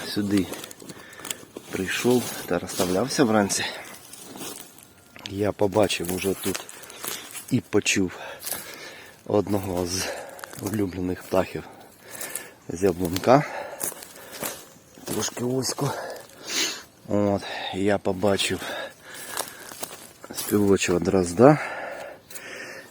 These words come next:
І, вибачте, я тут поки коперсаюсь, і побачив... Ну,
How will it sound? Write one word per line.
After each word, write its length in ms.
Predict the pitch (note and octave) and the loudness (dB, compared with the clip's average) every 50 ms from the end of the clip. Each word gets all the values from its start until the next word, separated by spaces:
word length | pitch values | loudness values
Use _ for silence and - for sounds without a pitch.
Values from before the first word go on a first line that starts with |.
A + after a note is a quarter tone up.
| - - - - - - | -20 -20 -20 -18 -8 4
І, 240 | C3 C#3+ D#3+ E3 D#3 - - - - - - - - - - - - - - - - - - - - | 8 12 12 12 10 8 0 -8 -12 -12 -12 -12 -14 -14 -14 -14 -16 -18 -20 -20 -20 -20 -20 -18 -12
вибачте, 500 | - - F2 - - - - - - - | -8 -8 -8 -6 -8 -10 -12 -10 -10 -10
я 40 | - | -12
тут 120 | - - - | -12 -14 -12
поки 340 | - - - - G2+ F2+ F2+ - - - - - - - | -12 -10 -4 -4 -4 -4 -4 -10 -16 -20 -20 -18 -14 -10
коперсаюсь, 760 | - F#2+ - - - - - B2+ B2 A#2 G#2 F#2+ - - - - - - - - - - - - - - - - - - - | -10 -4 -4 -4 -4 0 2 4 4 4 4 2 -2 -6 -8 -14 -16 -10 -4 -2 0 2 2 2 0 -2 -6 -10 -14 -12 -4
і 120 | - B2+ C3 | 0 0 0
побачив... 640 | - - A2 G2 F#2+ A2 A#2 B2 - - C3+ A#2+ - - - - - - - - - - - - - - - - - - - - - - - - - - - - - - - - - - | 2 2 0 4 6 6 6 6 4 4 2 2 2 -4 -10 -14 -16 -16 -16 -16 -16 -16 -16 -16 -16 -12 -12 -12 -12 -14 -18 -20 -20 -20 -20 -20 -20 -20 -20 -20 -20 -20 -20 -20 -8 -6
Ну, 80 | A2+ | -6